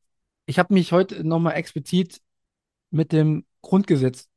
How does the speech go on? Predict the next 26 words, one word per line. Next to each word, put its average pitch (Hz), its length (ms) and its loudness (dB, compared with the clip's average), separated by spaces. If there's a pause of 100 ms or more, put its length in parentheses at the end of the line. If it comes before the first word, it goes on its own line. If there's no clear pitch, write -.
(260)
beschäftigt. 123 500 -8
Das 127 80 -12
habe 151 120 -2
ich 156 40 0
natürlich 151 220 -4
in 151 40 -2
der 135 80 -2
Vergangenheit 143 400 -2
schon 127 160 -4
häufig 160 280 0
aufgrund 156 300 -2
meiner 135 180 0
beruflichen 139 420 -2
Tätigkeit. 151 560 -4 (640)
Aber 143 400 2 (540)
es 135 160 -4
wurde 190 240 6
uns 180 160 0
jetzt 175 120 -2
auch 143 120 -4
vorgeworfen, 175 520 0
dass 151 160 -8
wir 156 120 -6
zu - 280 -4
staatskritisch - 800 -4
sind, 135 360 -4